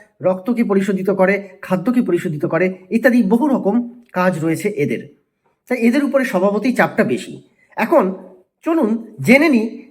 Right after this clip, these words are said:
রান্নাঘরের সেই উপকরণ চারটে কি কি এবং সেটাকে কিভাবে প্রস্তুত করা যাবে, কিভাবে সেটাকে আমাদের খেতে হবে, কতদিন অন্তর খেতে হবে। সবচেয়ে প্রথমে যেটা বলবো,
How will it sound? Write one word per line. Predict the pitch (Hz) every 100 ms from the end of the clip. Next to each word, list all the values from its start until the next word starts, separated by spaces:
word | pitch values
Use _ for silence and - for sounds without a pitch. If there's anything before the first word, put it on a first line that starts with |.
| 139
রান্নাঘরের | 202 285 330 254 202 208
সেই | - 240 269
উপকরণ | 220 190 226 233 233 226
চারটে | 190 185 233
কি | - 277 302
কি | 208
এবং | 196 180 196 190
সেটাকে | - 226 170 170
কিভাবে | - 190 233 233
প্রস্তুত | - 147 175 151
করা | 165 175
যাবে, | 170 202 247 - - _
কিভাবে | 254 220 269 262
সেটাকে | 214 196 185 202 202 -
আমাদের | - 165 175
খেতে | 185 185 185 233
হবে, | 226 262 262 -
কতদিন | 180 196 262 247 285 -
অন্তর | 175 170 220
খেতে | 143 131
হবে। | 110 - 123 _ _ _ _ _ _ _
সবচেয়ে | - 247 247 359
প্রথমে | 330 349 214 247 277
যেটা | 165 226 294
বলবো, | 277 233 180